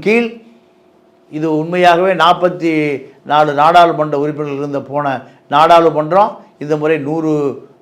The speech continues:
அஹ், தொண்ணூத்தி ஒன்பது, நூறு நாடாளுமன்ற உறுப்பினர்கள் வெற்றி பெற்றிருக்கிறார்கள். இதை நானூறாக மாற வேண்டும். மாறுகிற பொழுது இந்த இளம், இளம் தலைவன் இந்தியாவுடைய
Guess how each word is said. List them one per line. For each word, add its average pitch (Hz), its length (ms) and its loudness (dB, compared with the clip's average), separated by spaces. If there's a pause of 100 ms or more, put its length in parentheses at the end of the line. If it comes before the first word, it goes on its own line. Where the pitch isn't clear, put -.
அஹ், 131 160 -8
தொண்ணூத்தி 160 480 -6
ஒன்பது, 139 280 -6 (100)
நூறு 151 200 -8 (100)
நாடாளுமன்ற 143 580 0 (440)
உறுப்பினர்கள் 139 460 -6
வெற்றி 127 160 -10
பெற்றிருக்கிறார்கள். 117 680 -8 (360)
இதை 208 180 6 (680)
நானூறாக 156 840 2
மாற 127 180 -2 (120)
வேண்டும். 104 280 -14 (380)
மாறுகிற 196 400 6 (120)
பொழுது 202 300 4 (560)
இந்த 170 140 -2 (160)
இளம், 220 320 4 (160)
இளம் 214 260 4 (140)
தலைவன் 170 400 4 (1000)
இந்தியாவுடைய 170 680 2